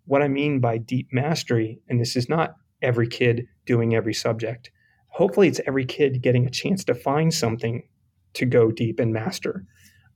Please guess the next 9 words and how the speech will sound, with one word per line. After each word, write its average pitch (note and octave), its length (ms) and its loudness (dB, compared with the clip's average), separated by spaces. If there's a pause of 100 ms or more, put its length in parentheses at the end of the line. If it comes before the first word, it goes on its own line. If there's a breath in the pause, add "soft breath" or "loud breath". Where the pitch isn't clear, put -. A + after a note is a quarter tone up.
(200)
But A#2 240 0
it B2+ 140 0
is C3 420 2 (440)
for C#3 200 4
a D3+ 80 4
kid C3+ 360 2 (160)
finding C3+ 320 2
something B2+ 500 2 (160)
that B2+ 300 0